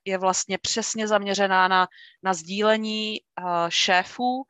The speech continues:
z různých organizací, firem o, o roli vedoucího, o tom, jak budovat firmu, o tom, jak, eh, budovat tým. Takže, no, to může být třeba jeden ze zdrojů inspirace. A potom vnímám, že je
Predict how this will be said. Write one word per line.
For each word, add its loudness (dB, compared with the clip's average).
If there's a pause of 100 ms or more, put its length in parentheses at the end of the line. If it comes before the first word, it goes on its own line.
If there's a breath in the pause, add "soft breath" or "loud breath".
(300 loud breath)
z -10
různých -4
organizací, 0
firem 2 (360 soft breath)
o, 4
o 4
roli 4
vedoucího, 0
o -2
tom, -2
jak 2 (340)
budovat 4
firmu, 0
o -4
tom, -4
jak, 2 (100)
eh, -8 (160)
budovat -2
tým. -6 (480 loud breath)
Takže, 0 (140)
no, -6
to -4
může -4
být -6
třeba 2
jeden 0
ze -8
zdrojů -2
inspirace. 0 (600 loud breath)
A 6 (200)
potom 2 (400 soft breath)
vnímám, 2
že 4 (140)
je 2